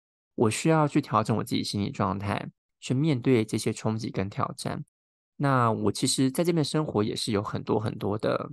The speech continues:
不适应，跟刚开始来的时候很多不适应，跟很多需要调试的地方，甚至是语言的部分。那还有我如何跟我的关系去达到一个平衡。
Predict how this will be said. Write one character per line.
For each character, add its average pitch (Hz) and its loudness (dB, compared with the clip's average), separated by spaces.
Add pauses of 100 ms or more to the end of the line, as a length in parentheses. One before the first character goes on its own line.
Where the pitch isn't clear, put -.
不 110 -4
适 - 0
应， 110 -2 (220)
跟 101 2
刚 123 -2
开 147 2
始 - -4
来 - 2
的 - -2
时 - -2
候 101 0
很 101 -2
多 110 0
不 - -8
适 - 0
应， 123 0 (460)
跟 135 6
很 120 2
多 110 2
需 104 -4
要 107 2
调 90 -2
试 - -2
的 98 0
地 104 -4
方， 101 -2
甚 - -2
至 165 0
是 156 4
语 107 2
言 - -2
的 110 -4
部 110 2
分。 - -4 (380)
那 120 0
还 107 0
有 101 2
我 101 4
如 107 0
何 107 0
跟 104 -2
我 107 -4
的 - -8
关 107 0
系 107 -2
去 - -2
达 95 -2
到 98 0
一 107 -2
个 - -6
平 - -8
衡。 - -6